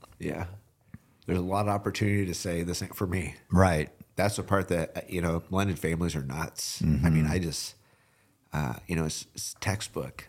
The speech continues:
Speaker 1: You know, it's, when you look back on some of it, it's like, so here, here's the, the older stepbrother who's successful and hardworking, right?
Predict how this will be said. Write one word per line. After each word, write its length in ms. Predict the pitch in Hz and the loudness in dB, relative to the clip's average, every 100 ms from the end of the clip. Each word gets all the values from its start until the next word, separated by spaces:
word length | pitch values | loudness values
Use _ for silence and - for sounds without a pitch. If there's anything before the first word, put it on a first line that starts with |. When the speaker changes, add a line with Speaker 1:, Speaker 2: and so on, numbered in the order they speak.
| - | -6
Speaker 1:
You 160 | 98 87 | -2 0
know, 120 | 90 | 0
it's, 80 | 85 | 0
when 160 | 82 92 | -2 0
you 120 | 92 | 0
look 180 | 90 87 | 0 0
back 200 | 90 95 | 0 0
on 80 | |
some 220 | 80 85 76 | -2 -2 -4
of 120 | 69 | -4
it, 40 | 78 | -4
it's 120 | - | -2
like, 180 | 78 - | -4 -2
so 180 | 85 90 | -2 2
here, 180 | 90 - - - - - | 0 -2 -14 -20 -16 -2
here's 220 | 92 82 | -2 2
the, 220 | 90 85 - | 0 0 0
the 120 | 90 | 0
older 220 | 87 87 | 2 0
stepbrother 640 | 85 - 90 - 92 92 90 | -2 -2 -2 0 -2 0 2
who's 360 | 95 82 76 - - - - - | 2 2 -2 -10 -18 -20 -16 -8
successful 880 | - - - 92 98 - 92 98 | -6 -4 -4 -4 -4 -2 0 2
and 100 | 95 | 0
hardworking, 880 | - 101 101 92 87 90 101 101 104 - | 2 4 4 2 0 0 -2 -2 -2 -2
right? 400 | 98 104 104 | 0 0 -2